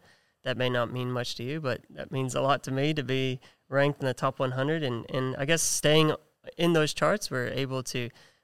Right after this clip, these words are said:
be discovered by other people, other Christians in Australia who might be looking for a podcast. So that's pretty awesome. And, and I'm grateful for all of you who have taken the time to rate and review the show. It really is making a difference. We're reaching more and more people. The audience continues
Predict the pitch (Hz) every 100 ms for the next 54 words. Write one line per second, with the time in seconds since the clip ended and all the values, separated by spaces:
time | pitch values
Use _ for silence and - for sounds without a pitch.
0 | _ 139 139 131 - 135 139 127 123 120
1 | 117 127 131 127 131 127 131 131 127 123
2 | - 127 135 127 127 117 - 123 123 123
3 | 123 120 117 123 120 123 117 120 113 -
4 | 127 127 120 110 - 117 - - _ _
5 | _ _ - 139 - 143 135 143 - 160
6 | 139 123 123 143 131 127 151 160 - 160
7 | 156 - 135 - 151 160 143 139 147 147
8 | 139 127 - 147 147 127 - 127 131 -
9 | 120 131 143 - 139 123 117 135 127 -
10 | 135 143 117 131 151 156 147 143 147 139
11 | 131 131 135 127 - _ _ _ - 123
12 | 135 127 117 131 123 131 139 127 123 135
13 | 151 147 135 139 135 139 135 135 123 123
14 | 123 127 - 127 - 131 123